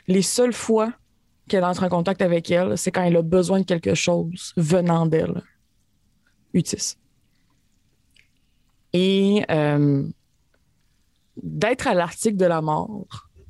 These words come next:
lors du dernier combat qu'elle a eu avec Henri et de pas avoir utilisé, euh,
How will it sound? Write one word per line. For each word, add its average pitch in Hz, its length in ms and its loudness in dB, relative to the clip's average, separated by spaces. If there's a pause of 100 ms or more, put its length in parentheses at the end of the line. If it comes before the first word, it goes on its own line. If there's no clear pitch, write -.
(120)
lors 165 200 0
du 160 100 -4
dernier 165 260 0
combat 170 300 0
qu'elle 170 220 -2
a 156 60 4
eu 156 160 2
avec 156 280 0
Henri 156 480 0 (1700)
et 170 80 2
de 165 120 2
pas 233 320 0
avoir 185 360 0
utilisé, 165 680 0 (1900)
euh, - 80 -4